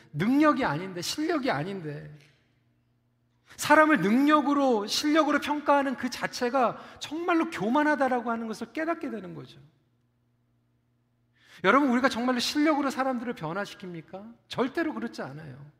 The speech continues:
우리가 정말로 죽도록 사랑할 때만 그 가운데 복음의 능력이 흘러가게 될 줄 믿으시기 바랍니다. 우리의 삶 가운데서 복음의 능력이 막혀져 있는 것이 바로 그거예요. 아직도 우리는 자유치 못하고 내 실력, 내 주장하면서 살아가고 있기 때문에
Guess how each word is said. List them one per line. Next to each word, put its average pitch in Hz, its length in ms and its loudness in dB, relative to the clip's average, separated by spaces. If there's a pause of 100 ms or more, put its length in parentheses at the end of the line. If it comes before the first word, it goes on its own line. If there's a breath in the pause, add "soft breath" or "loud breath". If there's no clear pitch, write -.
(600 loud breath)
우리가 277 260 6
정말로 294 380 2
죽도록 330 580 0
사랑할 294 520 4
때만 269 500 4
그 240 120 0
가운데 247 460 4
복음의 254 440 0
능력이 247 480 2 (220 loud breath)
흘러가게 269 500 2
될 220 140 -2
줄 214 160 -10
믿으시기 180 460 -8
바랍니다. 147 540 -10 (600 loud breath)
우리의 269 220 6
삶 294 240 2
가운데서 285 500 4
복음의 254 360 0
능력이 262 420 2
막혀져 277 480 0
있는 269 220 -2
것이 240 200 -2
바로 226 320 -4
그거예요. 196 340 -8
아직도 269 580 -4
우리는 220 380 -2 (200 loud breath)
자유치 247 480 -2
못하고 214 420 -4
내 185 160 2
실력, 254 520 0 (220 loud breath)
내 180 160 4
주장하면서 185 640 -6
살아가고 202 460 -4
있기 170 120 -6
때문에 180 240 -8